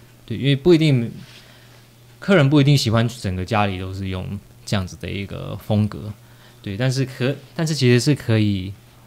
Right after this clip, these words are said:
我觉得欧式的品相呢，可以，呃，家里，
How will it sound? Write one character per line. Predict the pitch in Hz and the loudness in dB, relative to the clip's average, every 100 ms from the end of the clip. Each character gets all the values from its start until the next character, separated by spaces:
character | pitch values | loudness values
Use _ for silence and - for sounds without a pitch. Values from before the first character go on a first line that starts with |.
| - | -4
我 | 113 | 2
觉 | |
得 | 135 | 4
欧 | 143 | 6
式 | 156 - 147 | 4 4 4
的 | 117 110 | 6 4
品 | 101 98 | 2 0
相 | 95 131 110 | 2 2 2
呢， | 98 | 0
可 | 101 117 | 0 0
以， | 110 101 98 - - - - - - | 0 0 -4 -10 -20 -20 -20 -20 -16
呃， | - 98 87 87 87 | -4 -2 -2 -4 -6
家 | - 147 | 0 2
里， | 123 | 2